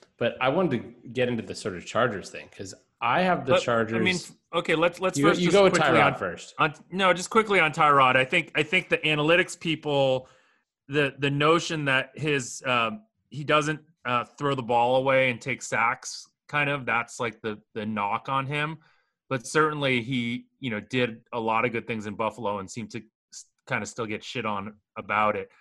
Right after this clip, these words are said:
Speaker 2: So I'm with you. He's underrated for sure. Um, and, you know, in the same analysis that you put together, like, the one thing is there's a lot less variance with him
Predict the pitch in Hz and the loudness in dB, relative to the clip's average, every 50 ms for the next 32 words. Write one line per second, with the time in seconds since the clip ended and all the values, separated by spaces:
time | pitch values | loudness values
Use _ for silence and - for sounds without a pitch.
0 | _ _ _ _ _ _ _ _ _ - - 160 151 147 160 156 160 175 185 - | _ _ _ _ _ _ _ _ _ -4 0 2 4 4 4 2 2 2 0 0
1 | 151 147 135 123 135 139 123 117 131 123 123 117 113 113 120 117 117 113 110 107 | 0 -2 -2 0 0 -2 0 0 0 0 0 0 0 0 0 0 0 -2 -4 -6
2 | - - 120 107 - - - - 127 113 101 92 95 101 - _ _ _ _ _ | -6 -10 -12 -12 -12 -10 -4 -2 0 0 0 -2 -4 -8 -12 _ _ _ _ _
3 | _ _ _ _ _ - 123 123 127 120 113 113 120 123 _ - 175 175 165 165 | _ _ _ _ _ -4 0 0 2 2 0 -2 -4 -10 _ -2 0 0 0 -4
4 | 165 180 208 220 170 131 131 127 - 165 156 135 156 147 139 - 185 170 151 139 | -4 -2 0 2 2 2 0 -2 -4 -8 -6 -6 -6 -6 -4 -4 -2 -2 0 0
5 | 131 131 143 143 151 143 - 139 120 - - 131 120 120 117 117 - - 143 120 | 2 4 4 4 2 0 -2 -8 -10 -8 -8 -8 -6 -6 -8 -10 -8 -8 -10 -10
6 | - - 104 98 120 143 156 151 135 113 107 107 107 107 107 107 107 107 - _ | -10 -16 -12 -6 -2 -2 0 0 0 0 0 -2 -2 -2 -2 -2 -2 -4 -6 _
7 | _ _ _ _ _ _ _ _ - 147 143 143 175 185 190 - - 175 156 143 | _ _ _ _ _ _ _ _ -2 0 2 4 2 2 2 2 0 -2 0 0
8 | 143 143 143 135 131 123 110 - - - _ _ _ _ _ _ _ _ _ _ | 0 0 0 0 0 -2 -4 -8 -12 -16 _ _ _ _ _ _ _ _ _ _
9 | _ 139 143 139 127 139 143 143 143 147 131 131 131 120 104 101 110 113 113 120 | _ -2 -2 -2 0 0 2 4 4 4 4 2 -2 -2 -2 -4 -4 -2 -2 0
10 | 135 139 147 151 151 151 - 170 160 - 175 175 175 175 180 175 | -2 -2 -2 -4 -4 -6 -6 -8 -6 -4 -2 -2 -2 -4 -6 -10